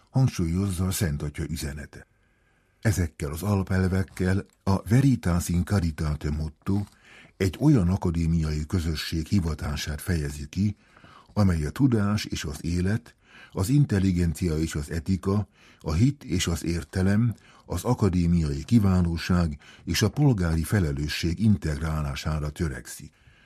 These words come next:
A kutatást, az oktatást és a szakmai képzést szolgálatként, és nem önreferenciális célként fogják fel, és egy humánusabb, igazságosabb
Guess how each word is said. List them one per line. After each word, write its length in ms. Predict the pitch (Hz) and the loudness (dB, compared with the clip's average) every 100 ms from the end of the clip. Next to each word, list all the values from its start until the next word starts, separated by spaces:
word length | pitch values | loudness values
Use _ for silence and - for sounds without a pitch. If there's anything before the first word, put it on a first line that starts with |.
| _ _ - | _ _ -8
A 120 | 95 | -4
kutatást, 760 | - 165 139 123 123 117 110 - | -2 0 0 0 2 2 0 -8
az 160 | 76 | -4
oktatást 720 | 101 95 - 95 92 87 - | -4 -2 -2 -2 0 -2 -2
és 140 | 82 95 | -6 -4
a 80 | |
szakmai 500 | 87 123 117 87 82 | 0 0 0 -2 -4
képzést 760 | 78 92 90 80 101 101 - - | -2 -2 -2 0 0 -2 -6 -14
szolgálatként, 1120 | - - 107 87 82 78 71 78 - 78 71 - - - - - | -8 0 0 0 -4 -6 -6 -10 -10 -10 -10 -16 -20 -20 -20 -8
és 200 | 82 - | -4 4
nem 360 | 107 117 120 - | 6 6 4 6
önreferenciális 1300 | 120 98 85 92 92 85 80 76 87 82 82 80 76 | 6 6 4 2 2 0 0 -2 -2 0 0 -2 -4
célként 580 | - 98 82 76 76 71 | -2 0 0 -4 -6 -6
fogják 500 | 82 82 73 67 - | -6 -6 -6 -8 -6
fel, 360 | 85 104 117 - _ _ - | -2 -2 -2 -6 _ _ -8
és 200 | 87 - | -4 -4
egy 120 | 73 | -2
humánusabb, 960 | - 117 113 110 104 - 117 120 113 104 _ | 4 6 8 6 4 0 0 0 -2 -10 _
igazságosabb 1120 | - 87 90 - 95 95 92 90 - 95 95 | -4 -2 -2 -2 0 0 0 -4 -2 -2 -2